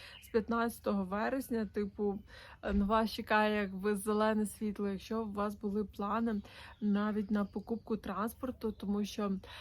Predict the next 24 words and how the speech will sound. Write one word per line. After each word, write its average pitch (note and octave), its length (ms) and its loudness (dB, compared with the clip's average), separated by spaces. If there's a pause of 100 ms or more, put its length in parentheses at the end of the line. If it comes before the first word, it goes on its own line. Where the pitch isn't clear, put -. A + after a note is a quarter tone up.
(220)
е, G3+ 260 0
третій G#3+ 380 -2
сектор — G#3 480 -4 (180)
це G#3 460 -2
сектор G3+ 460 -4
транспорту G#3 1040 -2 (100)
і G3+ 260 -2
нашого G3 680 -2
особистого A3+ 640 -4
транспорту. G#3+ 640 -4
Якщо F#3+ 220 -6
у - 20 -4
вас G3+ 160 -4
були, G3 300 -2
м, G3 120 -4 (680)
плани G#3 400 0
на F#3+ 320 0
покупку, A#3+ 640 -2 (260)
і A3 80 -4
до G3+ 100 2
п'ятнадцятого A3 540 0
вересня G#3 560 -2
ви G3 120 0
с-, - 220 -6